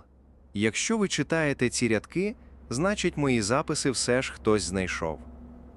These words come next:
Я не впевнений, чи хочу, щоб ця історія вийшла назовні, бо надто багато в ній жаху, сумнівів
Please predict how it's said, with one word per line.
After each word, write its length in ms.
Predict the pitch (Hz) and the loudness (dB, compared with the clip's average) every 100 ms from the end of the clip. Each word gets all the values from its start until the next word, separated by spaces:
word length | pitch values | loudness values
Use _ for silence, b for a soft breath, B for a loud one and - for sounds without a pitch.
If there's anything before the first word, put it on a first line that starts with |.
| - - | -20 -10
Я 200 | 101 180 | 0 2
не 100 | 214 | 2
впевнений, 560 | 202 214 196 127 107 104 | 2 2 4 4 4 2
чи 200 | - 120 | 0 -2
хочу, 460 | - 160 160 - | 0 0 0 0
щоб 280 | 107 - 110 | -2 0 -2
ця 200 | - 117 | 0 2
історія 520 | 110 98 - 117 107 | 2 0 0 2 4
вийшла 400 | 104 107 101 110 | 4 2 0 0
назовні, 580 | 110 110 135 170 165 151 - B B B | 2 2 2 0 0 -4 -6 B B B
бо 160 | 104 117 | 4 6
надто 380 | 151 220 - 160 | 6 2 0 6
багато 480 | 143 123 156 160 | 6 6 2 0
в 40 | 143 | 0
ній 220 | 143 131 | 2 2
жаху, 640 | 92 98 135 160 - 85 | 2 4 4 4 -2 -6
сумнівів 680 | - - 147 165 117 95 82 | -2 0 2 2 2 2 -2